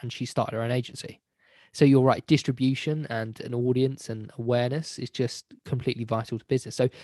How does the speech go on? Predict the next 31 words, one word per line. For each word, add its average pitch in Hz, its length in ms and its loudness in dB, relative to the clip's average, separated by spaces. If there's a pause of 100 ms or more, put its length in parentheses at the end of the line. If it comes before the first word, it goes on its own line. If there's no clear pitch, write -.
that's 156 160 -2
interesting, 151 500 2
it's - 140 -6
in 120 100 -4
V 113 160 0
C. 143 400 -4 (420)
Um, 147 200 4 (160)
but 165 120 4
for - 140 0
you, 156 480 2
if - 160 -2
somebody's 202 320 2
thinking 147 160 0
of 123 60 0
going 120 240 2
into 117 240 0
it, 113 180 0
what 135 200 2
would 151 100 -10
be 151 100 0
some 123 200 -8
key 123 240 -2
personality 117 680 -6
traits - 300 -8
that - 80 -12
you 117 120 -4
think - 300 -8
would 117 140 -4
really 117 260 0
help - 360 -4
you - 180 -14